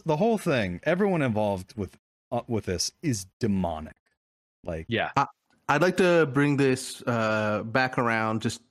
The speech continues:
Speaker 3: to
Speaker 1: Go,
Speaker 3: the
Speaker 1: go ahead.
Speaker 3: I G N thing.
Speaker 1: Hopefully we can stay
Speaker 3: Uh,
Speaker 1: on it. <laughs>
Speaker 2: Yes, thank you,
Speaker 3: um,
Speaker 2: Reese.
Speaker 3: uh, but, uh, just because that, that is what brings the topic here. Um, you know, we could, I could bloviate about things I know nothing about for hours,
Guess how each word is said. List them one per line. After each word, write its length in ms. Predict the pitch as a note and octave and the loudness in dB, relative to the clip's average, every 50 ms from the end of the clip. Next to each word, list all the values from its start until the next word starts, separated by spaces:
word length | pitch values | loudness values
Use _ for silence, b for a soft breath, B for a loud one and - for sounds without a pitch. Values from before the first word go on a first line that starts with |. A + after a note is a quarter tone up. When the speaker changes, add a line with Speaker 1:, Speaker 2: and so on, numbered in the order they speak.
| _ - | _ -2
Speaker 3:
to 120 | B2+ D3+ C#3+ | 2 2 2
Speaker 1:
Go, 60 | C3 | 2
Speaker 3:
the 60 | A2+ | 2
Speaker 1:
go 60 | - | 2
ahead. 260 | A#2 D3 C#3+ B2+ A#2 | 2 4 4 4 4
Speaker 3:
I 40 | A#2 A2+ | 2 2
G 40 | |
N 160 | G#2+ G#2+ G#2+ G#2 | 2 0 -2 -2
thing. 300 | - A#2 G#2+ G#2 G#2 - - | -2 -2 -2 -2 -4 -2 -2
Speaker 1:
Hopefully 280 | D3 D#3+ - F3+ E3 | -2 0 2 2 2
we 100 | D3+ C#3+ - | 2 2 2
can 120 | C3+ A#2 | 0 -2
stay 180 | - - - A#2+ | -2 -2 0 2
Speaker 3:
Uh, 140 | C3 B2 B2 | 2 2 2
Speaker 1:
on 80 | E2+ E2+ | 0 -2
it. 140 | F2 F#2+ - | -6 -8 -6
<laughs> 480 | A2+ - A3+ C4 G3 D#3 - G#3 G3 - - | -2 -2 -2 0 0 -2 -2 -2 -2 -4 -2
Speaker 2:
Yes, 160 | C3 A2+ - - | -2 -2 0 0
thank 240 | D3+ D#3 D3+ C3 B2 | 0 0 2 2 0
you, 80 | E3 | 0
Speaker 3:
um, 180 | E3+ E3 D#3+ D#3+ | 2 2 2 2
Speaker 2:
Reese. 140 | D3+ - D3+ | 2 2 0
Speaker 3:
uh, 220 | D3 - B2 - - F#3 - - F3+ F#3 F#3 | -2 -2 -2 -2 -2 -2 -2 -2 -6 -4 -2
but, 420 | D#3+ B2 C#3+ F#3+ F#3 F#3+ F#3 - F3+ F3 | 0 2 4 4 4 4 2 2 2 2
uh, 400 | F3 F3 F3 E3+ E3+ E3 E3 D#3+ D3+ F3+ F3 | 4 4 4 4 4 4 2 2 0 -2 0
just 240 | E3+ D4 D#4 D#4+ - | 0 0 0 2 0
because 340 | D#4+ - - A#3+ G3+ F3+ | 0 2 4 2 4 4
that, 220 | E3 G3 G3+ G3+ - | 4 2 2 2 2
that 160 | B3 C#4 C4+ | 2 2 2
is 120 | B3 - - | 2 2 2
what 220 | F#3+ F#3 D3+ C3+ | 2 2 0 0
brings 460 | A#2+ C3+ C#3 C#3+ C#3 C3 B2 A#2 - | 0 0 0 2 2 0 -2 -2 -2
the 100 | - C3 B2+ | -4 -4 -4
topic 560 | - B2+ A2+ A2 G2+ - G2+ F#2 G2 - - | -2 -2 -4 -4 -4 -6 -8 -10 -10 -12 -8
here. 440 | - A2+ G#2 F#2 F2+ F#2 F#2 G2 - - _ _ | -4 -2 -2 -2 -2 -4 -6 -6 -8 -14 _ _
Um, 400 | A2 G#2+ G#2+ G#2 G2 G2 G#2 A#2 | -4 -4 -2 -4 -4 -6 -8 -6
you 120 | A#2+ A#2 | -4 -2
know, 80 | A2 G#2+ | -2 0
we 140 | A2+ C#3 C#3+ | -2 -2 -2
could, 440 | - D3 C3+ B2 A2+ A2 A2+ - - - _ _ _ _ _ _ _ _ _ _ _ _ D3 | 0 0 0 0 -2 -8 -14 -20 -20 -20 _ _ _ _ _ _ _ _ _ _ _ _ 0
I 100 | F3 F#3+ | 0 2
could 160 | - G3 D#3+ | 2 0 2
bloviate 680 | C3+ D3 D3+ D#3 D3+ C#3 C#3+ C#3 C#3 C3+ C3 B2+ - - | 2 2 4 4 4 2 4 4 4 4 4 2 0 0
about 320 | A2 B2 A#2+ A#2 A2+ A#2 | 0 2 2 2 0 0
things 260 | - B2 A#2 A#2 A2 | 0 0 0 2 0
I 100 | A#2+ A#2 | 0 0
know 140 | A#2 A#2+ A2+ | 2 0 0
nothing 340 | A#2 A#2+ A#2 A2+ - A#2+ A#2 | 0 0 0 -2 -2 -2 -2
about 420 | A2+ G2+ A2+ G#2+ G#2 G#2 G2+ - | 0 0 0 0 0 -2 -4 -4
for 140 | - - - | -8 -8 -6
hours, 560 | - - - - - - - - - - - | -6 -6 -4 -4 -6 -6 -8 -8 -8 -10 -12